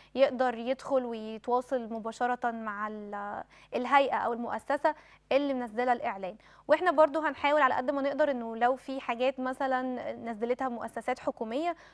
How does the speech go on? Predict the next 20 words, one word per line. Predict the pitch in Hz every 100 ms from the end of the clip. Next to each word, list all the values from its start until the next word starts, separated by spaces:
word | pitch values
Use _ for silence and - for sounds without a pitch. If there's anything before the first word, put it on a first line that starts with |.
| _
نبلغكم | 247 233 262 277 - 240
بيها | 233 285 254
في | -
اول | 240 240
كل | - 226
حلقه. | 208 - 98 - _ _ _ _ _ _ _ _ - - - _ _ _ _ _ _ _ -
آه، | 254 247 254 254
الجزء | 254 240 277 -
التاني | 277 262 269 262
بقى | 254 - 285 _ _ _ -
من | 233
الكلام، | 220 - 226 202 208 - _ _ _ _ _ _ _ _ _ - - - _ _ -
رسالة | 226 247 311 330 320 - -
جات | 240 -
لنا | 254
على | 240 220
صفحة | 269 - 247
البرنامج، | 220 220 220 277 302 - _ -
هما | 247 269
رسالتين، | 262 269 247 226